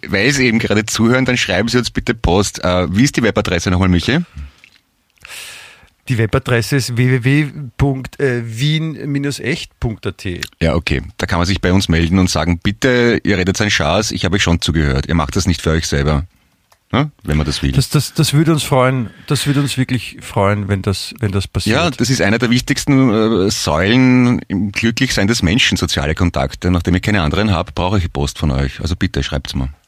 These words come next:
Speaker 1: Also der Michi ist auch ein sozialer Kontakt natürlich, aber nicht so sozial, weil ich ihn nur mein Telefon höre. Aber ja, wie auch immer. Melden Sie sich Ihnen. Wir freuen uns.
Speaker 2: Hast du es jetzt dann? Sollen die Leute, sollst du noch irgendwas zum Essen mitbringen, oder?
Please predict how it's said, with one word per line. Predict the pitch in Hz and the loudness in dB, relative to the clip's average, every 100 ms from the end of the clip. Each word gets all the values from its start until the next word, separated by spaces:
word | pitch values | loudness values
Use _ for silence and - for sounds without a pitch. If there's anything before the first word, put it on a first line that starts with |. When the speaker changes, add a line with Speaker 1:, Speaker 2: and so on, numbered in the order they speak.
| _ _ _ - | _ _ _ -10
Speaker 1:
Also | 90 87 | -4 0
der | |
Michi | 110 113 | 0 2
ist | 85 | 0
auch | 73 | 2
ein | 78 | 0
sozialer | 78 76 69 | 0 -4 -2
Kontakt | 85 76 67 | -2 -2 -2
natürlich, | 78 73 80 | -2 0 0
aber | 87 90 - _ _ _ _ - | 0 -2 -8 _ _ _ _ 0
nicht | 107 | 0
so | - | 2
sozial, | 92 113 87 87 | 0 2 0 0
weil | |
ich | 92 | 2
ihn | 98 | 2
nur | 98 | 4
mein | 95 95 | 4 4
Telefon | 87 92 80 90 | 2 0 2 2
höre. | 69 64 73 _ _ _ - | 4 0 -2 _ _ _ -8
Aber | 69 71 69 95 _ _ _ _ | -2 0 -2 -4 _ _ _ _
ja, | - 64 - _ _ _ - | -4 -4 -6 _ _ _ -2
wie | 87 | 0
auch | 85 | 2
immer. | 76 65 76 - - - | 2 2 -2 -10 -10 0
Melden | 95 85 98 | 0 2 0
Sie | 80 | 2
sich | 73 | 2
Ihnen. | 73 64 65 78 _ - | 2 2 0 -4 _ -4
Wir | 90 | -4
freuen | 67 65 | -2 0
uns. | 64 - _ _ _ _ _ _ _ _ _ _ _ _ _ _ _ _ _ _ _ _ _ _ _ - | -2 -4 _ _ _ _ _ _ _ _ _ _ _ _ _ _ _ _ _ _ _ _ _ _ _ -14
Speaker 2:
Hast | - 107 | -8 -6
du | 131 | -4
es | |
jetzt | 123 - | -4 -4
dann? | 151 185 - - | -4 -4 -10 -4
Sollen | 139 127 | 0 0
die | 127 | 0
Leute, | 131 127 123 135 | 2 2 0 0
sollst | 135 120 143 | 0 0 0
du | |
noch | 135 | 0
irgendwas | 127 127 123 | 0 -2 -2
zum | 151 | 0
Essen | 117 - 123 | 0 0 0
mitbringen, | 123 - 131 156 160 | 0 0 0 0 0
oder? | 139 135 139 | 0 2 2